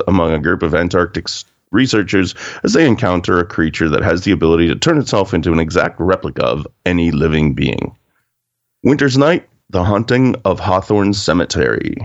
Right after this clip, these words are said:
As snow falls on this serene Gothic cemetery,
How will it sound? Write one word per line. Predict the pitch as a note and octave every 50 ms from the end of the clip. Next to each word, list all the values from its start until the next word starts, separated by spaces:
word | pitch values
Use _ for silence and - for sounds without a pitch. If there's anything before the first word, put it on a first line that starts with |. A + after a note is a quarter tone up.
| - - - - _ -
As | - D#2+ -
snow | - - G#2 G#2 G#2
falls | G2+ G#2 G2 G2 G2 G#2 G#2+
on | G#2 F#2
this | F2+ D#2+ - -
serene | - - D#2+ D2 D2 D#2 F2+ F2+ F#2 F#2+ F#2+ F#2 F2
Gothic | - E2+ D#2+ D#2 - E2+ - -
cemetery, | - - - F2+ B2 B2+ - - D3 D3+ D#3 D3+ D3 D3